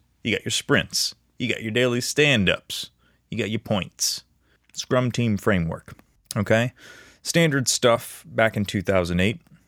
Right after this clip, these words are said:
That's how they did their development. However, they grew so intensely over the next few years, and this radical growth highlighted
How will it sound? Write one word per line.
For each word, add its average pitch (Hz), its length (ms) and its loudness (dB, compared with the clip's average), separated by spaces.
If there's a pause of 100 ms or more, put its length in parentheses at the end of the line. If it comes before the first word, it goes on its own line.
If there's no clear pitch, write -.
(460)
That's 135 140 -2
how 143 140 2
they 127 100 2
did 117 160 0
their 113 100 4
development. 85 500 -2 (840)
However, 135 800 2 (920)
they 120 140 4
grew 113 800 2
so 147 680 2
intensely 107 840 -4 (320)
over 101 260 2
the 92 100 2
next 101 280 -2
few 101 200 -2
years, 90 540 -2 (920)
and 110 140 0
this - 160 -4
radical 117 400 0
growth 95 480 -2 (120)
highlighted 95 640 0